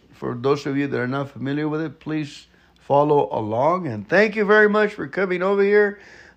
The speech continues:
I love you. Give you a high five and a hug. It's gonna be all right. Just say, "All is well," to your problems, and they will fall back, and all will be well. I have experienced that, folks.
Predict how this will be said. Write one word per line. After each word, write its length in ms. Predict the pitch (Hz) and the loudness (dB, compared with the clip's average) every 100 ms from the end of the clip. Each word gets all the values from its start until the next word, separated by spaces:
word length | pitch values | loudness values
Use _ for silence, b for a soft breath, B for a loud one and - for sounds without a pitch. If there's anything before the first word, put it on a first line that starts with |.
| - | -8
I 100 | 104 | 0
love 280 | 147 185 190 | 4 4 2
you. 300 | 196 208 151 | 0 -2 -2
Give 240 | 143 147 | -4 -2
you 80 | 139 | -2
a 40 | |
high 220 | 131 151 | 0 0
five 560 | 143 156 156 160 170 151 | 0 2 4 4 2 -6
and 160 | 123 113 | -8 -6
a 80 | 123 | -2
hug. 400 | 160 180 170 160 b b b b - | 0 0 -2 -14 b b b b -10
It's 160 | 117 - | -10 -2
gonna 240 | 147 143 | 0 0
be 300 | 131 156 151 - - | 0 0 -2 -4 0
all 280 | 135 143 | 2 2
right. 400 | 135 120 98 - | 2 -2 -4 -8
Just 320 | - 123 113 - | -10 -10 -8 -4
say, 220 | 131 113 - | -2 -2 0
"All 260 | 151 175 | 2 2
is 160 | 170 139 | 0 -2
well," 320 | 131 120 107 | 0 0 0
to 180 | - 117 | -6 -10
your 160 | 107 104 | -10 -12
problems, 720 | - 175 165 110 113 123 - b b b b | -4 0 0 0 -6 -8 -12 b b b b
and 180 | 98 110 | -10 -2
they 220 | 170 170 | 2 2
will 260 | 147 135 139 | 0 -2 -2
fall 300 | - 151 135 | -2 -2 -2
back, 580 | 165 175 143 143 - _ b b b b b - | -2 0 0 -2 -8 _ b b b b b -8
and 280 | 127 131 - | -6 -4 -4
all 280 | 120 117 127 | -4 -2 -2
will 140 | 147 | -2
be 180 | 143 175 | -2 -2
well. 400 | 196 226 185 98 b b b b b - | -2 -6 -10 -14 b b b b b -10
I 180 | 131 123 | -4 -2
have 240 | 131 131 139 | 2 2 0
experienced 800 | 139 - - 180 170 - - | -4 -8 -8 -6 -6 -8 -14
that, 180 | - - _ - | -18 -20 _ -16
folks. 300 | - - | -16 -16